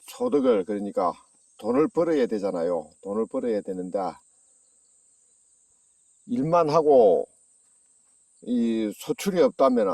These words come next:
아니, 소출이 없는 게 소득이 없다면은 일을 하는 재미가 전혀 없지 않습니까? 그런데 그래서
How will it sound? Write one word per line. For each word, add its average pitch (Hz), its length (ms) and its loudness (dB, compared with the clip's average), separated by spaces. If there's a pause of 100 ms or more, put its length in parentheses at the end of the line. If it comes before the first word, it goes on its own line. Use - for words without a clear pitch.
아니, 107 240 -4
소출이 160 460 -6
없는 233 180 -2
게 113 80 -2
소득이 160 460 -2
없다면은 113 680 0 (640)
일을 123 300 0
하는 139 240 -4
재미가 123 380 -4
전혀 127 420 -4
없지 - 260 -4
않습니까? - 600 -6 (3000)
그런데 113 400 0 (1500)
그래서 185 580 2